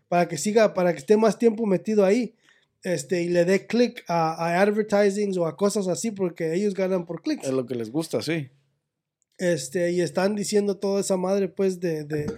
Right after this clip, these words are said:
Speaker 1: y hay un chingo de, de, trajeron a un chingo de personas que trabajaban antes en Facebook, en Google y en, en Twitter y así, a platicar de todo ese pedo, pues, de, de cómo,
Speaker 2: Sí, de cómo se mueve el
Speaker 1: cómo se
Speaker 2: sistema,
Speaker 1: mueve
Speaker 2: güey.
Speaker 1: todo el pedo.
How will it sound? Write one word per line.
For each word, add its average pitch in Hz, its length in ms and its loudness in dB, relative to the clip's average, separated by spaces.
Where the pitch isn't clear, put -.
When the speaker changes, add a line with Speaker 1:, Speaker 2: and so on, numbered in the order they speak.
Speaker 1:
y 190 160 2
hay 208 160 6
un 240 120 2
chingo 254 360 4
de, 180 280 4
de, 165 960 4
trajeron 208 540 4
a 202 80 2
un 208 140 0
chingo 240 260 -4
de 202 100 2
personas 208 560 0
que - 180 -6
trabajaban 165 600 2
antes 220 340 0
en 160 140 -4
Facebook, 175 500 -4
en 151 160 -6
Google 180 500 0
y 170 140 0
en, 165 220 0
en 160 140 -2
Twitter 190 340 6
y 175 60 4
así, 220 380 0
a 165 220 -2
platicar 180 600 -2
de 202 140 2
todo 190 220 0
ese 185 200 -2
pedo, 214 340 0
pues, 202 260 0
de, 165 220 -6
de 151 220 -8
cómo, 185 180 4
Speaker 2:
Sí, 190 120 2
de 175 200 6
cómo 180 240 2
se 156 120 2
mueve 165 320 4
el 156 140 0
Speaker 1:
cómo 151 140 0
se 180 60 -2
Speaker 2:
sistema, 180 360 0
Speaker 1:
mueve 190 140 2
Speaker 2:
güey. 139 180 0
Speaker 1:
todo 190 100 0
el 175 60 -6
pedo. 220 360 -4